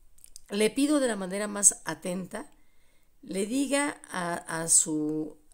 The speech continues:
a su abuelita", no, no es cierto, le, ahí les va ya, en serio. "Le pido de la manera", esto fue publicado, publicado en sus redes sociales, para que no crean que hubo una demanda ya sobre eso, simplemente es como te digo, Juan,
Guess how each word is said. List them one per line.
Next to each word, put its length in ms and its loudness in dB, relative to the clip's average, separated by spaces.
a 100 -8
su 140 -4
abuelita", 540 -4
no, 200 -8
no 80 -4
es 60 2
cierto, 300 -6
le, 320 -4
ahí 140 -4
les 140 0
va 120 -8
ya, 160 -8
en 60 0
serio. 280 0
"Le 160 -4
pido 280 4
de 40 6
la 80 4
manera", 220 0
esto 220 2
fue 180 2
publicado, 720 -4
publicado 540 -4
en 80 -6
sus 120 -6
redes 220 -2
sociales, 480 -2
para 320 -12
que 80 -10
no 160 -6
crean 220 -4
que 240 -2
hubo 160 -4
una 160 0
demanda 340 -2
ya 140 0
sobre 300 -2
eso, 340 2
simplemente 600 -4
es 120 2
como 280 -4
te 140 -2
digo, 220 0
Juan, 360 0